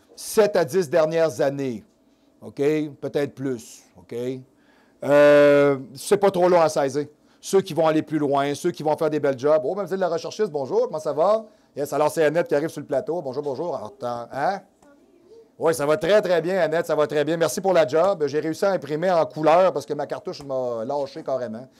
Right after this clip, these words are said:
Donc, je me suis débrouillé. Merci beaucoup, merci beaucoup. Non, non, monsieur le régisseur, on n'a pas dit que vous alliez nous lâcher. On, je veux juste que vous me lâchiez. <laughs> La poignez-vous, merci. Bon, OK. Euh, tu sais, souvent, les gens, vous êtes capable de les percevoir de la manière qu'ils sont.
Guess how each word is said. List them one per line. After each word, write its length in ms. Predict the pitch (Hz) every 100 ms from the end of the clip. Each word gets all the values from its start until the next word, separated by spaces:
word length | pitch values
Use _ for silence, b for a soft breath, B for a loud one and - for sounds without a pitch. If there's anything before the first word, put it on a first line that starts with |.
| b _
Donc, 80 | 123
je 80 | 131
me 60 |
suis 120 | 139 143
débrouillé. 320 | 147 139 170
Merci 220 | 147 -
beaucoup, 200 | 151 185
merci 220 | 151 -
beaucoup. 300 | 123 113 190 b b b b b -
Non, 60 |
non, 100 | 139
monsieur 160 | 98 165
le 60 | 165
régisseur, 500 | 139 - 156 185 185
on 60 |
n'a 80 | 131
pas 120 | 139
dit 120 | 147
que 40 | 151
vous 60 |
alliez 180 | 135 160
nous 80 | 156
lâcher. 480 | 139 127 117 156 180
On, 240 | 131 120
je 120 | 107
veux 40 | 131
juste 160 | 175
que 60 | 160
vous 120 | 139
me 100 | 147
lâchiez. 560 | 151 139 - 143 151 - 143
<laughs> 100 | 135
La 80 |
poignez-vous, 380 | 127 135 131 147
merci. 240 | 120 - 98
Bon, 180 | 101
OK. 80 | 107 90 B B B B -
Euh, 380 | 165 170 170 170 - _
tu 100 | 240
sais, 20 |
souvent, 300 | - 180 254
les 140 | 247 190
gens, 200 | 170 240
vous 120 | 156
êtes 100 | 175
capable 300 | 170 226 196
de 60 | 175
les 100 | 156
percevoir 640 | 202 - 175 143 202 190
de 60 | 156
la 60 |
manière 300 | 147 156 170
qu'ils 200 | 170 143
sont. 320 | - 160 165